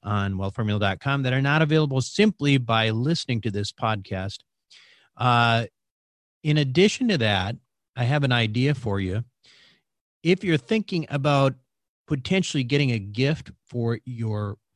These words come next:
friends and family, and you think, "You know what? This person is a little bit financially, mm, not adequate," then you might consider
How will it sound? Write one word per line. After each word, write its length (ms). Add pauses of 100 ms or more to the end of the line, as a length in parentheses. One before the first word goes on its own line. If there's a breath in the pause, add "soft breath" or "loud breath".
friends 400
and 120
family, 560 (380)
and 100
you 100
think, 360
"You 60
know 100
what? 360 (360)
This 160
person 380
is 200
a 60
little 240
bit 300
financially, 960 (760)
mm, 520 (680)
not 340
adequate," 540 (420 soft breath)
then 120
you 100
might 300
consider 800